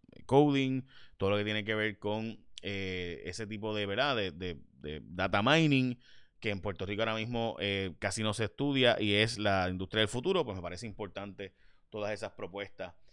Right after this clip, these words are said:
y demás. Y también importantísimo es que tú escojas a A S C como tu seguro compulsorio. Es sencillo, fácil de usar, es seguro, además de que todo lo haces a través de WhatsApp y cuando tú vas a escoger a tu seguro compulsorio, no solo esto, tienes un montón de,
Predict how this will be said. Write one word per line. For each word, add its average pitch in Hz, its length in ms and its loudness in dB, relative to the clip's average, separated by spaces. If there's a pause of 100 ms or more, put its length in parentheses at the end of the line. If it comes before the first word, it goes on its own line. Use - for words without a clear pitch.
(260)
y 120 120 -6
demás. 98 300 -4
Y 98 60 -8
también 110 300 -2
importantísimo 151 840 -2
es 135 40 -4
que 131 140 -2
tú 135 100 -2
escojas 139 440 0
a 117 160 0 (240)
A - 160 -6
S 113 280 2
C 110 260 2
como 104 260 -2
tu 170 160 0
seguro 139 420 4
compulsorio. 110 840 2 (360)
Es 135 160 4
sencillo, 147 520 4
fácil 139 460 2
de 147 60 0
usar, 127 340 8
es 113 100 2
seguro, 135 580 6 (320)
además 117 380 8
de 147 100 2
que 127 120 4
todo 151 360 8
lo 127 180 8
haces 123 200 4
a 117 80 6
través 107 320 2
de 120 100 2
WhatsApp 117 580 4 (160)
y 156 400 2 (140)
cuando 104 300 0
tú 123 300 -2
vas 107 200 4
a 117 60 4
escoger 127 340 2
a 123 80 4
tu 117 80 -4
seguro 120 280 0
compulsorio, 139 720 0
no 107 140 -4
solo 123 260 0
esto, 143 200 -4
tienes 110 180 -2
un 117 60 0
montón 117 320 -2
de, 123 100 -4